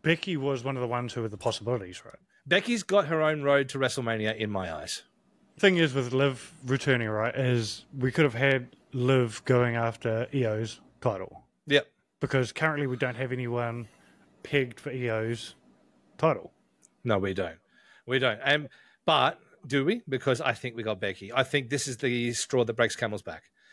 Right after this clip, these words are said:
Speaker 2: I think that Becky's going to not choose, um, Rhea Ripley because she's a monster.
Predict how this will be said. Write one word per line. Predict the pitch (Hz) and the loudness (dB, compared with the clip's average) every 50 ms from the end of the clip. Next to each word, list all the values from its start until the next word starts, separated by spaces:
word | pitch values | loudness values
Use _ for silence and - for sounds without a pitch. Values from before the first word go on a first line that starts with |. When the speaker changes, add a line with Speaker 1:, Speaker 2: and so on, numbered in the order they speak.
| - - - - | -20 -20 -6 0
Speaker 2:
I | 147 156 143 | 0 2 2
think | 160 151 131 | 2 0 0
that | 135 139 127 120 | -2 -4 -2 -2
Becky's | 135 127 - - 123 120 113 | -4 -4 -4 -6 -6 -8 -4
going | - 135 123 123 120 117 117 | -2 -2 0 0 -2 -2 -4
to | - - 117 | -2 -2 0
not | 110 113 127 147 - - | 2 2 0 0 0 -2
choose, | - - 113 101 90 92 95 - - - - - _ _ _ _ - | 0 2 2 2 2 0 -2 -2 -2 -4 -6 -12 _ _ _ _ -2
um, | 113 101 95 95 95 87 90 90 90 90 104 - _ | 0 2 4 4 4 2 0 -2 -6 -6 -8 -10 _
Rhea | 107 104 98 92 | 0 2 2 2
Ripley | 92 90 - - 107 123 131 - _ _ _ _ _ _ | 2 0 0 0 0 0 0 -4 _ _ _ _ _ _
because | - 127 123 - 120 113 101 101 95 - - - - - - - - _ _ _ - - - | 0 0 2 4 4 4 4 4 2 2 0 -2 -4 -8 -14 -20 -20 _ _ _ -14 -8 -4
she's | - - - 101 92 95 | -4 -2 -2 -2 -2 -4
a | 92 | 0
monster. | 98 101 113 - - 107 107 131 | 0 0 0 0 -2 -2 -2 -4